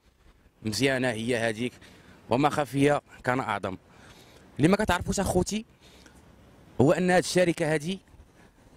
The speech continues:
فيها الأجور جد هزيلة، وبالمقابل كاينة ساعات عمل قياسية. اللي ما كتعرفوش أخوتي هو أن هاد الشركة ديال كوكا سي بي جي اس، آه،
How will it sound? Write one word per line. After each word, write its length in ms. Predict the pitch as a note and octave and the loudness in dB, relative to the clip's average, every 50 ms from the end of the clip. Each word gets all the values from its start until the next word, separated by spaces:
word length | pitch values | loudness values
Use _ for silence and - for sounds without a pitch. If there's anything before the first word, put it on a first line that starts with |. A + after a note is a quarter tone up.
| _ - - - | _ -20 -20 -12
فيها 200 | - - D#3 E3 | -2 2 2 4
الأجور 420 | F3+ F3 F#3 F#3+ D3+ C#3+ F3 F3 C#3+ | 4 4 2 2 4 4 4 2 2
جد 280 | C3+ F#3 C3 - - | 2 -2 0 2 4
هزيلة، 400 | E3 D#3+ B2+ C#3+ D3 B2+ G2 E2+ - _ _ - - - - - - - - - - - - - | 4 4 2 0 0 -2 -2 -4 -6 _ _ -16 -14 -12 -12 -12 -10 -10 -12 -12 -14 -6 -4 0
وبالمقابل 560 | C3+ D#3+ E3 F3 E3 - E3 E3+ E3+ F#3+ G#3+ | 2 2 2 2 2 2 2 2 2 2 -2
كاينة 260 | - - E3+ D#3+ D3+ | -2 -2 0 0 0
ساعات 440 | C3+ - D#3+ C#3+ C3 C#3+ D3 - B2+ | 0 0 0 0 2 2 0 0 0
عمل 380 | A2+ C#3 D3 D#3+ E3+ F#3+ G3+ - - - - - - - - - - _ _ _ - - - - - | 0 0 0 2 2 2 0 0 -6 -18 -20 -20 -20 -20 -20 -20 -20 _ _ _ -20 -20 -12 -10 -6
قياسية. 640 | - - C3 D#3+ G#3 G3+ - - D3 B2 A2 F2+ E2 - _ _ _ - - - _ - - - - - - - - - _ _ _ - - | -4 0 2 4 4 4 4 2 -2 -4 -4 -4 -6 -10 _ _ _ -20 -20 -20 _ -20 -20 -20 -20 -20 -20 -20 -20 -20 _ _ _ -6 -2
اللي 100 | C3+ F3+ | 0 2
ما 100 | G#3 A3 | 2 2
كتعرفوش 420 | - G#3 F3+ F#3 G3 F#3+ G#3 - | 0 0 -2 -2 -2 -4 0 2
أخوتي 320 | G3+ G3+ - G3+ - - G3+ | 2 2 2 0 -2 0 2
هو 100 | F#3 F#3+ | 2 2
أن 180 | E3 F3+ F#3+ | 2 2 2
هاد 140 | F#3 G3 F#3 | 4 2 2
الشركة 400 | - - G#3 F#3+ F3+ F3 - F3 | 2 0 0 0 0 -2 -4 -6
ديال 180 | D3 E3 E3+ - | -6 -6 -6 -6
كوكا 340 | - E3 D#3 - B2 G#2+ - - | -6 -6 -4 -4 -4 -4 -6 -6
سي 140 | - D3+ D3+ | -4 -4 -2
بي 120 | C#3 D3+ | -2 -2
جي 240 | B2+ C3 C#3 C#3+ D3+ | 0 0 0 0 0
اس، 200 | D3+ - - - - - - - - - - - - - - - - - - - - - - - - - - - - - - - - - - - - - - - - - | -2 -4 -10 -16 -18 -20 -20 -20 -20 -20 -20 -20 -20 -20 -20 -20 -18 -18 -18 -18 -18 -18 -18 -18 -18 -18 -18 -18 -18 -16 -16 -16 -16 -14 -14 -14 -14 -14 -14 -12 -4 0
آه، 480 | - D3 D3 D3 D3+ C#3+ C#3 A2 - | 2 4 4 4 4 4 2 0 -2